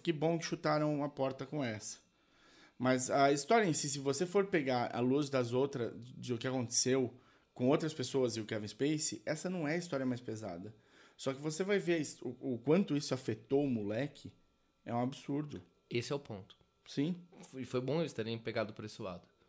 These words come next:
Speaker 2: Pega uma pessoa que foi extremamente traumatizada por aquilo e mostra o quanto o silêncio, essa mordaça de Hollywood.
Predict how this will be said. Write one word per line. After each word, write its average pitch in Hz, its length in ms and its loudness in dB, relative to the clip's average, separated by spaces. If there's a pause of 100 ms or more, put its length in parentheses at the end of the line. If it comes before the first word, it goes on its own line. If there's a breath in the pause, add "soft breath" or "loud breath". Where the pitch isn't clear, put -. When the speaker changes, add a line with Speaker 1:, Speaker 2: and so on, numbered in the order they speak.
(340 soft breath)
Speaker 2:
Pega 110 160 0
uma 180 120 -2
pessoa 151 280 -6
que - 80 -16
foi 156 80 -6
extremamente 175 720 -6
traumatizada 151 540 -2
por 135 120 -4
aquilo 143 260 -2
e 165 40 2
mostra 147 460 0
o - 40 -2
quanto 165 360 -2
o - 20 -2
silêncio, 135 560 -4
essa 120 160 -6
mordaça 117 520 -2
de 117 80 -12
Hollywood. 120 640 -2